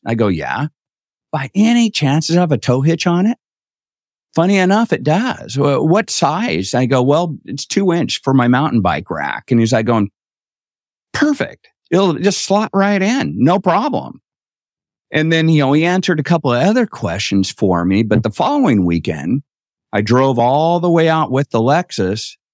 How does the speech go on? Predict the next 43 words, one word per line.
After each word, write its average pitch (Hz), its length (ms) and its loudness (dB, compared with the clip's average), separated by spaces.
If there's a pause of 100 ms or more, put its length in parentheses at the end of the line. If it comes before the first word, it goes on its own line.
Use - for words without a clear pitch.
(320)
picked - 280 -2
up 170 180 0
that 156 220 -2
boat 127 460 0
from 147 180 -2
my 135 160 0
dad. 131 400 0
We, 139 160 0
we 151 160 2
did 180 160 2
have 156 220 0
kind 151 200 0
of 123 100 0
a 117 40 2
hairy 131 340 2
negotiation. 107 920 0
He 123 140 4
wanted 123 340 2
two 131 180 0
thousand 107 440 -2
bucks 110 260 -2
for 78 360 -6
it. 80 140 -6 (360)
I 110 100 0
countered 131 640 0
with 90 180 0
four 147 280 2
thousand, 76 680 -8 (260)
and 113 140 2
then 107 100 2
we 107 140 4
met 113 240 0
in 104 80 0
the 101 80 2
middle, 92 420 -4 (220)
uh, 90 160 -2
three 107 200 0
thousand. 73 540 -8
So, 107 300 -2
um, 90 560 -2
in, 147 220 0
anyways, 101 880 0
um, 95 600 -2